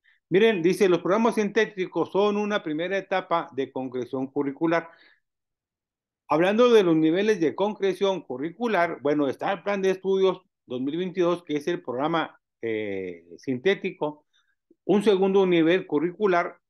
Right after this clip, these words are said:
pues son un, un segundo nivel de concreción curricular, pues son los programas sintéticos,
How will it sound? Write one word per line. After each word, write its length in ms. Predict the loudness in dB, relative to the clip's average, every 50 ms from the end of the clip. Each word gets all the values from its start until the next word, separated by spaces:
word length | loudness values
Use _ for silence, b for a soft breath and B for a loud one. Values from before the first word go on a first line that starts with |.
| _ _ _
pues 200 | -4 -4 -4 -4
son 340 | -2 -2 -2 -2 -2 -8 _ _ _ _ _ _ _ _ _ _
un, 280 | -2 2 2 2 2 0 0
un 160 | -2 -2 2
segundo 720 | 2 0 2 2 0 -2 0 2 2 2 0 -2 -4 _ _ _ _ _ _ _ -6
nivel 400 | 0 0 2 2 2 0 0 0
de 160 | 0 -2 -2
concreción 640 | 0 -4 -6 -6 -6 -6 -8 -8 -4 -4 -4 -4 -4 -6
curricular, 720 | -8 -8 -8 -8 -8 -6 -6 -2 -2 0 -2 -2 -6 -12 -8
pues 260 | -6 -6 -6 -6 -8
son 180 | -6 -4 -2 -2
los 120 | -2 -4
programas 440 | -6 -8 -6 -4 -4 -6 -6 -8 -8
sintéticos, 540 | -10 -10 -4 0 0 0 -2 -4 -16 -18